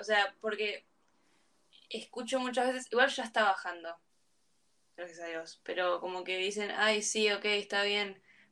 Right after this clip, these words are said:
pero sí, pero fíjate que estaba poniendo, pero fíjate con qué estaba", pero,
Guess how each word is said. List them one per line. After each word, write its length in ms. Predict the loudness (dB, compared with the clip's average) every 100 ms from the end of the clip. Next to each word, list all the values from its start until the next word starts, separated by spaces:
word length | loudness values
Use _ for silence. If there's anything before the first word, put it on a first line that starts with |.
| _
pero 440 | 8 8 6 2 -2
sí, 680 | -6 -6 -4 -4 -6 -10 _ _ _ _
pero 260 | 0 0 0
fíjate 420 | -2 -4 -4 -4
que 60 | -8
estaba 320 | -6 -6 -6
poniendo, 280 | -10 -14 -8
pero 180 | -4 -4
fíjate 400 | -4 -4 -4 -4
con 160 | -8 -10
qué 100 | -14
estaba", 540 | -8 -6 -4 -8 -10
pero, 280 | -6 -4 -4